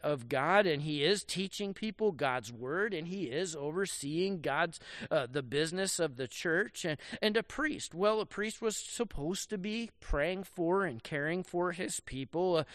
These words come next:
a priest was supposed to be shepherding his people and teaching his people to obey God's word, the scriptures, as they follow God. And,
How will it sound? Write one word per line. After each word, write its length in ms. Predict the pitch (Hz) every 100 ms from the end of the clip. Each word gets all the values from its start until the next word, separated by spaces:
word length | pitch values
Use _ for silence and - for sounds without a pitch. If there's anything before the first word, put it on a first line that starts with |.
| - -
a 100 | 175
priest 520 | - 160 202 226 -
was 240 | 170 147
supposed 520 | - 151 - 139 -
to 60 | 175
be 160 | 185 202
shepherding 760 | - 143 147 185 175 190 202
his 380 | 180 175 185 - -
people 580 | - 156 151 175 196 202 - - -
and 220 | 160 143
teaching 520 | - 127 139 185 180
his 200 | 196 185
people 400 | - 196 202 208
to 220 | - 214
obey 320 | 208 165 170 180
God's 420 | 170 170 190 165
word, 400 | 147 160 185 180
the 120 | 190
scriptures, 840 | - 175 151 - - 151 180 175 180
as 240 | 156 -
they 240 | 147 147 - - -
follow 520 | - 160 139 143 143
God. 440 | 143 185 190 143
And, 140 | 151